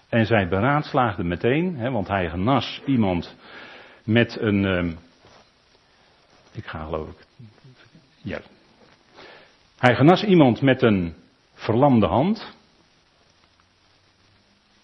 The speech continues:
Ja, daar was ik. En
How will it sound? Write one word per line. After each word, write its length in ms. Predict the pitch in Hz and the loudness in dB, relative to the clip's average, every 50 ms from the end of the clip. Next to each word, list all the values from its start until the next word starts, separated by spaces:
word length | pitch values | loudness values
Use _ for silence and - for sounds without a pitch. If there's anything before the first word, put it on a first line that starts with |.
| _ _ _ _ | _ _ _ _
Ja, 380 | - 87 87 107 131 151 135 110 | -12 -8 -6 -4 -6 -6 -8 -8
daar 140 | 104 107 101 | -6 -6 -4
was 180 | 101 107 113 147 | -4 -6 -6 -8
ik. 100 | 143 143 - - _ _ _ _ _ _ _ _ _ _ _ - - - - - - _ _ _ _ - - - - - - - _ _ _ _ _ _ _ _ _ _ _ _ | -10 -14 -14 -20 _ _ _ _ _ _ _ _ _ _ _ -20 -20 -20 -20 -20 -20 _ _ _ _ -20 -20 -20 -20 -20 -20 -20 _ _ _ _ _ _ _ _ _ _ _ _
En 440 | - 156 147 143 135 117 101 92 - | 2 4 4 6 4 4 2 0 -6